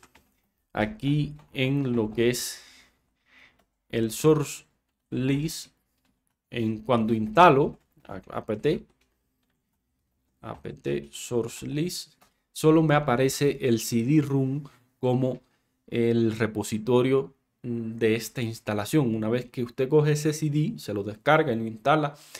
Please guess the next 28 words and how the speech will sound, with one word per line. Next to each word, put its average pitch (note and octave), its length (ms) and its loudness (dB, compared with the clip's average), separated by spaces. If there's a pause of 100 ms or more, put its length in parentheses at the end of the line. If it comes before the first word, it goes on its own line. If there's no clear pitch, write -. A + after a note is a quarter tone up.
(440)
entonces B2+ 480 -2
solo C#3 260 2
le C3+ 80 6
aparece D3 420 4
esto A3+ 260 -2
y C3 160 -2
eso C3+ 200 0
lo B2 120 4
debe B2 220 6
arreglar C#3 480 2 (600)
buscando D3 580 4
aquí, C3+ 460 2 (180)
puede A2+ 160 2
ser A#2 200 -2
en A#2 240 -4
el G#2+ 80 -2
mismo B2+ 480 0 (1000)
internet, C#3 680 0 (420)
source D3 580 4
list. C#3+ 340 0
Bueno, D3+ 480 4
aquí C#3 220 4
aparece C#3 680 4
el, A#2 240 -2
eh, A2+ 420 0 (460)
un C3 140 0
acceso B2+ 420 -2
directo F3 500 2